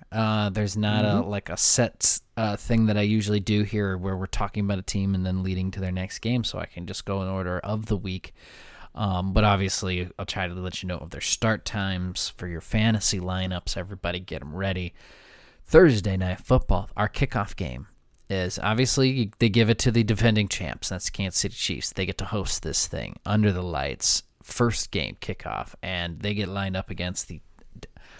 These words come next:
Speaker 1: the Detroit Lions. The Detroit Lions are getting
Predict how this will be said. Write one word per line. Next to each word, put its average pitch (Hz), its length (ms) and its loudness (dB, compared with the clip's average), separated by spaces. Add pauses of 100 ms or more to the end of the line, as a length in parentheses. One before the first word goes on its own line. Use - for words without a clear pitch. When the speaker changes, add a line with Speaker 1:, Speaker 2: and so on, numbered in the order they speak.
(380)
Speaker 1:
the 101 120 -2
Detroit 131 640 4
Lions. 214 1120 0 (280)
The 107 80 0
Detroit 135 800 2
Lions 151 640 4
are 98 80 2
getting 92 480 -2